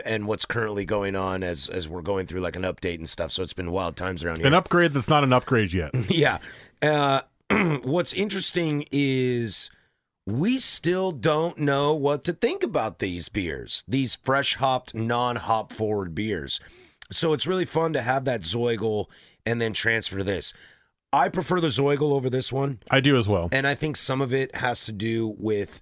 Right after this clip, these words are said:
Speaker 1: the base beer itself. I think this Oktoberfest is a little too sweet for, for my liking. Um, I am a naturally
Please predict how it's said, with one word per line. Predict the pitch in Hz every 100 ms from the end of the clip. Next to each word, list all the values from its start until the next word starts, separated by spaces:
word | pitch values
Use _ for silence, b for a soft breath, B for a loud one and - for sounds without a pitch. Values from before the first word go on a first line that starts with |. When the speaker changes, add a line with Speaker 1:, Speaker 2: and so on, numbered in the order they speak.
| -
Speaker 1:
the | 87 104
base | 71 98 110 -
beer | 117 113 113
itself. | 110 - - - 95 107 139 - b b b b - -
I | 113
think | 151 165
this | 175 -
Oktoberfest | 147 - 123 123 127 -
is | 95
a | 104
little | 104 98
too | 101
sweet | - 98 104 - _ _ _ _ _ _ _
for, | - 110
for | - 117
my | 101 107
liking. | 117 117 113 123 120 b b b _ 98
Um, | 107 104 101 104
I | 110 110 -
am | 113 113
a | 104
naturally | 98 98 98 - 107 101 98 95